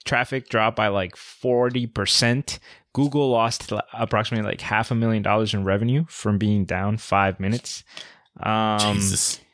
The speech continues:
Speaker 1: I think my, my guess is, maybe I remember reading this somewhere, or maybe I'm just guessing, but, like, I'm sure now something like Google or even Amazon ha-, has probably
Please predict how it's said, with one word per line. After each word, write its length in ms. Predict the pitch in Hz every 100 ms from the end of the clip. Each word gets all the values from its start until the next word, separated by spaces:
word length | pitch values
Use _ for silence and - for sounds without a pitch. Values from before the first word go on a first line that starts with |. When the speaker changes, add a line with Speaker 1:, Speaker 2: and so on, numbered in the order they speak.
| -
Speaker 1:
I 80 | 123
think 300 | 254 226 -
my, 340 | 160 180 214 170
my 220 | 180 190
guess 400 | 165 180 180 -
is, 500 | 143 135 131 - -
maybe 240 | 139 175 190
I 40 |
remember 300 | 160 160 147
reading 260 | 139 131 120
this 140 | 110
somewhere, 300 | 117 113 113
or 40 | 107
maybe 200 | 123 127
I'm 120 | 117
just 180 | 110 -
guessing, 360 | 110 - 98
but, 160 | 92 95
like, 260 | 95 87 -
I'm 120 | 120 135
sure 240 | - 170
now 560 | 131 123 120 110 107 - _ _ _
something 380 | _ - 135 139
like 160 | 120 110
Google 520 | 123 113 113 104 104 _
or 220 | - 101 110
even 180 | 110
Amazon 500 | 110 107 107 104 101 -
ha-, 260 | - - 117
has 260 | - 110
probably 680 | - 127 113 101 110 104 104